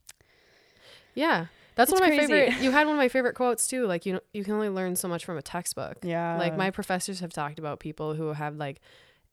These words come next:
Speaker 1: A plus students of a textbook, but then when you ask them to apply it to the real world, like, "How would you do this in front of a patient?" And they can't.
Speaker 2: No, I know, and it's
Speaker 1: Yeah,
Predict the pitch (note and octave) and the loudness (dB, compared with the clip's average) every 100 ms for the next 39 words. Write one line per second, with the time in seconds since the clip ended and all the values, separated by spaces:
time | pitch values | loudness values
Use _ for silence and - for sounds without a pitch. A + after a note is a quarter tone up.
0 | - G3 G3 - F#3+ - - F#3+ F#3 F3+ | 0 2 4 2 2 2 2 0 -2 -4
1 | F3 F3 E3+ - G#3 G#3 F#3 F3 E3+ E3 | -4 -6 -6 -4 -6 -6 -4 -2 -2 -4
2 | D#3 D3+ - E3 D3+ D3+ D3+ D3 D#3+ D3+ | -4 -4 -6 -6 -6 -6 -6 -6 -8 -8
3 | D3 D3 D#3+ E3 E3+ A2+ - F3 F3 F3 | -6 -6 -4 -4 -4 -6 -6 -8 -6 -6
4 | E3+ F3+ F#3 F3+ F#3 A3+ A3+ - - E3+ | -6 -6 -8 -10 -8 -10 -8 -12 -10 -8
5 | D#3+ D3+ C#3+ C3+ - - A3 C4+ A#3+ G3+ | -8 -8 -8 -10 -14 -6 -4 -2 -2 -4
6 | G#3+ G#3+ G3 G3 G3 - - - _ - | -4 -4 -6 -8 -10 -12 -16 -18 _ -6
7 | F3 D3+ | -4 -4